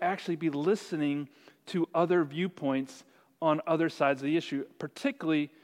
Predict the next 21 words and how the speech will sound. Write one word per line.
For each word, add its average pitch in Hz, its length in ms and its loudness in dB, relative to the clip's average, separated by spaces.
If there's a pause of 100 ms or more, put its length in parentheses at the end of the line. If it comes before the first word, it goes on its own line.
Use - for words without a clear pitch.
(320)
the 165 100 2
poor, 180 400 0 (300)
because 165 300 0
the - 100 0
poor 294 400 4
are 175 240 4
often 233 420 2
the 190 100 2
ones 185 460 2 (240)
that 185 140 4
are 196 140 6
most 220 420 2
affected 156 680 0 (320)
by 196 400 4
political 165 520 2
decisions. 143 680 -4
They're 185 200 6
the 247 100 4
ones 185 300 2
that 180 160 0
sometimes 185 680 -2